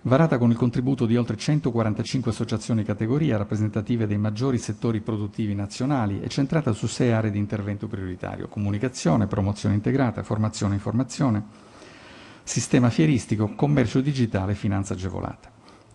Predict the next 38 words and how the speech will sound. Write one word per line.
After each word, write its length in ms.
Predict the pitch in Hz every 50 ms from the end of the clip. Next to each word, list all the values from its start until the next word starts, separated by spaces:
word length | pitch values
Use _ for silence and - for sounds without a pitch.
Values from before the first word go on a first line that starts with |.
| - -
I 80 | - -
risultati 460 | 110 107 110 107 107 107 101 - 101
sono 240 | 95 - - 98 98
arrivati. 500 | 104 120 147 180 165 120 101 - - 101 - - - - - - - - - - - - _ _
Come 160 | - - 107
ha 40 | 104
detto 180 | 120 117 120
il 60 | 113
ministro 260 | 110 113 113 - - 104
Di 80 | 104
Maio, 320 | 107 120 123 127 123 110 110
il 100 | 107 104
merito 680 | 107 120 139 147 131 120 110 104 - 110 98 101 92 - - _ _
per 120 | - 104
la 80 | 101 101
ripresa 340 | 98 98 - 113 110 107 104
economica 560 | - 110 113 127 139 135 120 107 104 107 101
e 40 | 95
della 220 | 98 101 101 98
crescita 420 | - - 135 127 - - 113 101
dell'export 680 | 101 101 101 110 120 120 117 - - - 98 - - -
nonostante 520 | 107 107 104 101 101 - - 117 110 -
la 100 | 107 101
pandemia 640 | - - 113 110 113 120 127 147 165 160 123 113 -
è 100 | - 120
delle 200 | 110 120 117 113
nostre 300 | 113 113 107 104 - 117
imprese, 560 | 107 104 104 - 98 87 87 87 95 - - - - - - - - - - - - -
ma 100 | - 101
allo 80 | 101 101
stesso 260 | 98 120 127 147 170
tempo, 460 | 165 180 180 180 170 - - 127 117
per 220 | - - - 117 110
la 80 | 107 107
prima 240 | - - 139 151
volta 300 | 147 127 117 123 123 -
dopo 260 | 110 101 95 - - 123
anni, 440 | 123 117 113 110 107 113 131 147